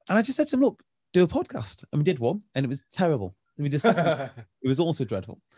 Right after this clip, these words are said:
Speaker 1: We did the third around my kitchen table, couldn't put it out. And we tried again for a fourth, and it had me,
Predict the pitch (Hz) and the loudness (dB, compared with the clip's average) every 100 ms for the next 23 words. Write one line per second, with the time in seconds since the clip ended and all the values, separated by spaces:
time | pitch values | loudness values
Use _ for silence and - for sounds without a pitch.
0 | - - - - 143 156 147 - - 240 | -20 -20 -18 -6 -2 -2 -4 -6 2 6
1 | 151 180 165 143 135 - 127 123 123 120 | 6 4 2 -2 -2 -6 -6 -4 -2 0
2 | 165 160 - - 117 120 117 - 131 120 | -2 -6 -12 -10 -8 -8 -8 -6 -4 -2
3 | - 113 - - - - _ - 143 143 | -2 -2 -4 -8 -20 -20 _ -2 0 0
4 | - 165 151 160 139 - 180 180 135 113 | 2 2 2 0 -2 -2 2 4 2 -2
5 | - _ 113 123 131 123 - - 127 131 | -10 _ -4 -2 -2 -6 -10 -6 -2 -2
6 | 123 165 185 180 165 | -2 0 2 2 0